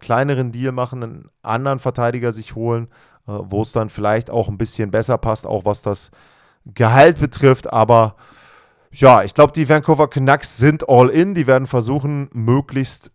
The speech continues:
sich noch zu verstärken und sind für mich eines der richtig, richtig positiven Teams, eine richtig, richtig positive Überraschung, weil wir auch in den letzten Jahren so ein bisschen darüber geredet haben, auch immer wieder,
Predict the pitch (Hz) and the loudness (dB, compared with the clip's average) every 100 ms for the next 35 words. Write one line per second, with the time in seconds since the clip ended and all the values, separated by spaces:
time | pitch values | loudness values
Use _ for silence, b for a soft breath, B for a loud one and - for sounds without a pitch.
0 | _ 107 120 131 120 127 - 107 - 120 | _ -14 -10 -8 -8 -10 -10 -12 -4 -4
1 | 135 139 131 135 _ _ _ - 117 113 | -4 -8 -12 -14 _ _ _ -10 -6 -6
2 | - - - 101 147 - 127 123 147 143 | -10 -20 -14 -4 -4 -2 -6 -2 -4 -6
3 | - 123 131 131 - 117 113 117 113 - | -8 -6 -6 -8 -10 -6 -4 -2 -6 -10
4 | _ _ _ _ _ _ _ 143 165 156 | _ _ _ _ _ _ _ -6 -6 -8
5 | - 160 - 131 143 143 135 135 135 123 | -10 -10 -10 -12 -8 -8 -10 -12 -12 -10
6 | 123 127 120 117 117 123 127 - 120 117 | -12 -10 -10 -10 -10 -14 -16 -16 -16 -8
7 | - 127 123 117 117 113 104 107 120 143 | -6 -6 -8 -10 -10 -8 -4 -2 -2 -6
8 | 127 110 120 127 120 123 117 113 110 - | -2 0 0 0 0 -2 -4 -4 -4 -6
9 | 135 117 117 113 120 131 117 113 107 113 | -6 -4 -4 -6 -6 -6 -6 -6 -4 -6
10 | 101 95 110 127 120 117 110 107 117 110 | -6 -8 -6 -6 -4 -4 -4 -6 -8 -8
11 | 110 113 | -6 -6